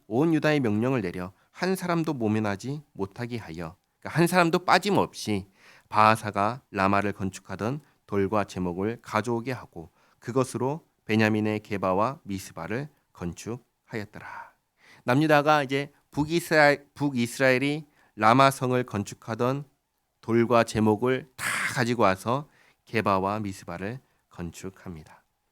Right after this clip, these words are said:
이십삼 절, 아사의 남은 사적과 모든 권세와 그가 행한 모든 일과 성읍을 건축한 일이 유다 왕 역대지략에 기록되지 아니하였느냐. 그러나 그는 늙음하게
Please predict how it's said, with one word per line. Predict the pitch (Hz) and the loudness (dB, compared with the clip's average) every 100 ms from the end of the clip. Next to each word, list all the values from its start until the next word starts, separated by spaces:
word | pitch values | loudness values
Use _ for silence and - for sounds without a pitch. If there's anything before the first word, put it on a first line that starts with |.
| _ _ - - | _ _ -18 -10
이십삼 | 110 - 113 95 | -10 -6 -4 -4
절, | 87 92 _ _ _ _ | -8 -18 _ _ _ _
아사의 | - 117 151 175 | 0 2 6 6
남은 | 160 165 | 6 4
사적과 | 160 123 104 - 107 143 _ _ | 0 -6 -8 -8 -12 -12 _ _
모든 | 110 135 170 160 | 2 6 6 4
권세와 | 117 104 104 92 104 131 _ - | 0 -2 -2 -2 -4 -6 _ -6
그가 | 123 147 | 4 4
행한 | 135 135 | 4 2
모든 | 123 98 104 95 | 2 2 0 -2
일과 | 90 90 107 135 _ _ _ | -2 -4 -6 -8 _ _ _
성읍을 | - 156 147 147 | -4 2 2 0
건축한 | - 107 - - 101 | -2 -4 -6 -10 -6
일이 | 90 104 139 - | -6 -6 -8 -8
유다 | 110 120 120 | 0 4 6
왕 | 113 107 | 4 2
역대지략에 | 95 - 107 98 92 107 147 - | -4 -10 -8 -6 -6 -6 -8 -12
기록되지 | 104 95 - 85 127 170 _ | -8 -8 -8 -10 -10 -10 _
아니하였느냐. | - 90 92 85 78 82 82 92 _ _ _ _ | -6 -4 -2 -4 -8 -12 -14 -18 _ _ _ _
그러나 | - 110 151 | -4 2 2
그는 | 151 131 131 | 2 0 2
늙음하게 | 107 104 101 90 98 131 | 0 0 -2 -2 -6 -8